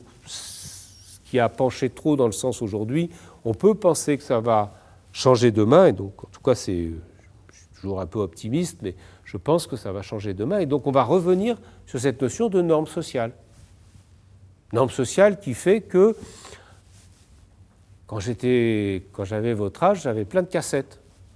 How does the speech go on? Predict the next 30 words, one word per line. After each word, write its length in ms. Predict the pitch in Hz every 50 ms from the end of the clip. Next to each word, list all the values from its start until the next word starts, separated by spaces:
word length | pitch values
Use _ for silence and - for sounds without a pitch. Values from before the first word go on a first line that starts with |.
| _ _ - - _ _ _ _ _ _ _ _ -
Heureusement, 460 | - - 120 123 127 180 226 233 214
d'ailleurs, 280 | 165 135 123 120 107 104
j'ai, 180 | 101 113 104
il 60 | 101
n'y 60 | 101 110
en 60 | 110
a 60 | 110
plus 180 | - - 143 143
une 100 | 139 120
qui 140 | - 135
marche, 260 | 131 156 226 247 220 185
donc 160 | 156 127 113
depuis, 240 | 117 117 - - 135
j'ai 140 | 110 120
racheté 280 | 95 101 101 - - 120
les 140 | 104 101 107
disques, 300 | 131 233 262 - - - -
mais 160 | 127 117 104 - - - - - - - - - - - _ _ _ _ _ -
j'avais 280 | - - - - 110
plein 180 | - - 131 123
de 60 | 117
cassettes, 340 | - 123 104 - 226 254 233
parce 160 | - 147 -
que 100 | - -
si 400 | 123 - - 143 127 127 139 143
avait 240 | 131 120 139 143 131
fallu 340 | - - 151 147 147 156 -
que 140 | - 135
je 120 | 120 101 117
n'écoute 380 | 120 127 120 - - 143 123